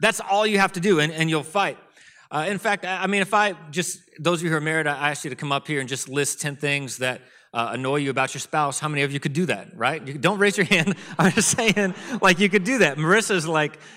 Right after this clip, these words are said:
like, I, I could, she probably wouldn't even be warmed up at ten. Uh, but what I'm saying is, if you're gonna fight for your marriage, though,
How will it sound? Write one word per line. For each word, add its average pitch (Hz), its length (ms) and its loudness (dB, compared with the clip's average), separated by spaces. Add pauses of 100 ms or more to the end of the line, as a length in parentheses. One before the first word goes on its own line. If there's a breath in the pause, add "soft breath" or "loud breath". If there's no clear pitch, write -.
(180 loud breath)
like, 160 300 -6
I, 190 260 -2
I 180 60 -2
could, 143 240 -10
she - 160 -4
probably 180 300 0
wouldn't 175 160 0
even 160 120 -2
be 170 100 6
warmed 175 280 2
up 170 160 2
at 151 140 -2
ten. 123 420 2 (300 loud breath)
Uh, 120 540 2 (280)
but 156 240 4 (1120 soft breath)
what 220 220 4
I'm 214 100 4
saying 165 380 2
is, 127 360 0 (960)
if 156 160 -4
you're 170 80 2
gonna 226 200 0
fight 190 420 0
for 196 540 0
your 135 180 0
marriage, 107 460 -2
though, 101 480 -4